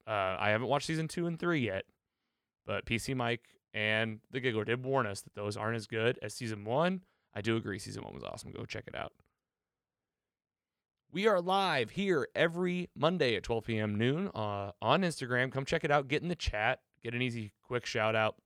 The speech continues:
And we do release this as a podcast. So hello, podcast listener. Thank you for hitting play. Watch for our big episode Thursday, everywhere you get your podcast and on YouTube. We're so excited to talk about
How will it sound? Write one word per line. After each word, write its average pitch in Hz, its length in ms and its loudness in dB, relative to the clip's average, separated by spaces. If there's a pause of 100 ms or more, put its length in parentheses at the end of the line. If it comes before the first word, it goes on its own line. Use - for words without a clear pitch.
(720)
And 120 200 2
we 120 80 4
do 107 100 0
release 98 380 -6
this - 200 -8
as 107 120 -8
a - 40 -16
podcast. - 500 -6
So 113 320 -6
hello, 107 300 -4
podcast 95 540 -6
listener. 98 480 -8
Thank 107 160 -8
you 110 80 -12
for 113 120 -10
hitting 107 200 -8
play. 101 360 -6 (520)
Watch 143 240 -2
for 180 140 2
our 160 160 6
big 185 420 4
episode 175 720 4 (1040)
Thursday, 139 580 2
everywhere 120 300 2
you 120 60 2
get 113 100 -2
your 104 80 -6
podcast 123 560 0
and 147 180 0
on 143 160 2
YouTube. 123 460 0 (560)
We're 101 60 -10
so 110 160 -4
excited 107 340 0
to 104 40 -8
talk 104 200 0
about 104 260 -2